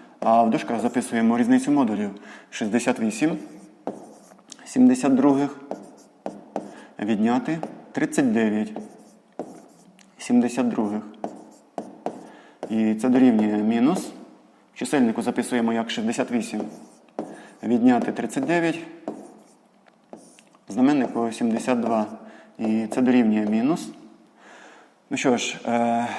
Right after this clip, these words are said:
шістдесят вісім мінус тридцять — це буде тридцять вісім. Тридцять вісім відняти дев'ять — це буде двадцять дев'ять. Відняти, записуємо, двадцять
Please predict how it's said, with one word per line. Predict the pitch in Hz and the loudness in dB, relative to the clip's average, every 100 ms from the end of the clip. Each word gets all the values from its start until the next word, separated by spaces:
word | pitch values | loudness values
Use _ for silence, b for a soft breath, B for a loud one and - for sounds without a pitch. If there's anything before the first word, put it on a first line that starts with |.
| B | B
шістдесят | - 131 196 - - | -4 -2 0 0 2
вісім | 143 143 127 | 2 4 6
мінус | 127 123 123 - | 8 6 4 -4
тридцять — | - 127 - 117 101 | -2 -2 -2 -8 -8
це | - 120 | -4 -2
буде | 107 120 113 110 | 0 -2 -2 -4
тридцять | 113 110 139 131 | -6 -6 -6 -4
вісім. | 151 151 175 165 | -4 -2 -4 -2
Тридцять | 123 117 117 | -4 -6 -4
вісім | 120 123 117 113 | -2 -2 -2 -4
відняти | 107 113 117 - | -2 -2 -2 -4
дев'ять — | 104 117 147 170 - B B B | -2 0 0 -2 -6 B B B
це | - 113 | -10 -4
буде | 104 127 127 123 | 0 2 2 0
двадцять | 120 104 113 110 131 120 | -2 -2 -2 -2 -2 0
дев'ять. | 120 107 104 101 - - B B B 107 | 2 0 -2 -6 -12 -20 B B B -10
Відняти, | 104 101 127 147 170 170 - - - - | -4 0 0 0 -2 -6 -12 -20 -18 -8
записуємо, | 135 139 135 139 135 139 - - B B B - | -4 -2 -2 -2 -2 -2 -8 -18 B B B -8
двадцять | 104 107 123 120 - 110 - | -2 4 4 4 -4 -4 -6